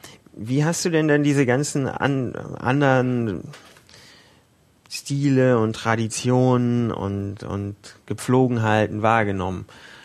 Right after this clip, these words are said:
Also es wurde ja wahrscheinlich, wenn ich das mal jetzt so drauf los vermute, nicht überall so nach diesen Kletterregeln wie hier, mit dieser Tradition geklettert. War das eh klar? Oh,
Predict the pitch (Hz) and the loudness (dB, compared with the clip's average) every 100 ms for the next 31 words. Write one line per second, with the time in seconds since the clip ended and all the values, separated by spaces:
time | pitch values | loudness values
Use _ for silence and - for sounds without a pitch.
0 | - 85 98 95 107 113 110 101 101 104 | -16 -8 -6 -2 0 2 2 2 0 0
1 | 113 120 120 120 - - - _ _ _ | 2 2 0 -2 -8 -18 -20 _ _ _
2 | _ - 92 98 95 - 92 92 95 92 | _ -20 -16 -12 -10 -8 -8 -8 -8 -10
3 | - - _ _ _ _ _ _ _ - | -12 -18 _ _ _ _ _ _ _ -10
4 | 92 90 107 117 - 113 117 120 120 117 | -8 -4 -4 -4 -2 0 0 0 0 -2
5 | 120 151 123 98 110 110 110 104 101 - | -2 2 4 4 2 2 2 2 0 -4
6 | - - - - - _ _ - 113 117 | -18 -20 -20 -20 -20 _ _ -4 -2 0
7 | 120 110 110 107 107 104 104 113 139 143 | 0 2 2 2 2 0 -2 -2 2 4
8 | 135 127 123 - - - - 101 107 107 | 4 2 -2 -10 -20 -20 -8 -6 -2 -2
9 | 95 104 104 98 - 113 110 110 - 127 | 0 0 -2 -2 0 0 0 0 0 0
10 | 101 85 - - - _ - - - _ | 0 -4 -6 -20 -20 _ -20 -20 -20 _
11 | _ - - - - - - - - - | _ -20 -20 -20 -20 -20 -20 -20 -20 -20
12 | - 104 107 104 - 123 123 120 151 160 | -6 0 0 0 0 0 0 0 0 -2
13 | - - - - | -8 -20 -10 -8